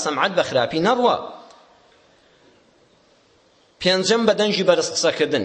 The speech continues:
هیوا هەیە مەرحەبایت بکە، گەڕەشێک دەزانێ. ئەوە زۆر خراپە. ئەوەندە قسەکە بکە کە بەرامبەرەکە گوێی لێ بێ و گوێی لێ نەبێ، بەسە. پێویست ناکە ئەوەندە دەنگت بەرز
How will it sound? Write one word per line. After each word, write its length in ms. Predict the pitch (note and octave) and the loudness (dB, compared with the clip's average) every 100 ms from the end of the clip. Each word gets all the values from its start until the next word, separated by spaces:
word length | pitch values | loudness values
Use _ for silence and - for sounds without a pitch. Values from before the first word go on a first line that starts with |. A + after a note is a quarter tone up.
| G2+ | 0
هیوا 160 | D#3 F#3+ | 0 2
هەیە 100 | G#3 F#3 | 0 0
مەرحەبایت 400 | - D#3 E3+ - | 0 2 2 2
بکە، 140 | G3+ E3+ | 0 2
گەڕەشێک 320 | F3+ - F3 C#3 | 2 2 0 0
دەزانێ. 380 | A2 F2 E2 - - _ - | 0 -2 -4 -8 -18 _ -8
ئەوە 140 | G#2 A#2 | -6 -2
زۆر 140 | A#3+ - | -2 2
خراپە. 400 | D3+ F#2+ - D#2 - - | 0 0 -4 -10 -12 -2
ئەوەندە 360 | A3 G3 E3 G3+ C#3+ B2 - - | 2 2 0 -2 -4 -14 -16 -6
قسەکە 320 | - C#3 A3+ | -2 0 0
بکە 180 | A3+ - - | 0 0 0
کە 80 | D#3 A#2 B2 | -2 -2 0
بەرامبەرەکە 580 | B2 A#2 A#2+ A#2 A#2 G#3 D#3+ - - - - | 2 4 2 2 0 -4 -6 -18 -20 -20 -2
گوێی 200 | C4 C4+ B3+ | 0 2 2
لێ 80 | A#3+ | 2
بێ 80 | A#3 | 2
و 80 | G3+ | 2
گوێی 160 | G3 G3+ | 0 2
لێ 80 | F3 E3 | 2 2
نەبێ، 140 | D#3 E3+ | 2 2
بەسە. 260 | - G2 - - - - | 0 -4 -6 -10 -20 -4
پێویست 260 | C3+ C#3 F#3 | -2 0 0
ناکە 220 | C4 G3 D#3+ | 0 0 2
ئەوەندە 300 | D#3 C#3+ C#3+ C#3 | 2 4 2 2
دەنگت 300 | B3 G#3+ E3 D#3+ | 2 2 2 2
بەرز 200 | D#3+ | 2